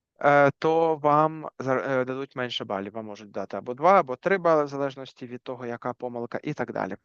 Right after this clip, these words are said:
Дивлячись на інші завдання, звертайте увагу, що у вас одне завдання може містити в собі декілька менших завдань. Тобто, наприклад, завдання два має в собі три завдання по факту. За перше два, чотири і потім знову два бали.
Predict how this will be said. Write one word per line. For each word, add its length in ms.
Дивлячись 440
на 60
інші 280
завдання, 440
звертайте 540
увагу, 360
що 220
у 40
вас 200
одне 240
завдання 500
може 200
містити 340
в 60
собі 220
декілька 440
менших 380
завдань. 360
Тобто, 340
наприклад, 460
завдання 400
два 280
має 220
в 60
собі 300
три 340
завдання 540
по 200
факту. 300
За 140
перше 320
два, 320
чотири 520
і 60
потім 340
знову 280
два 280
бали. 300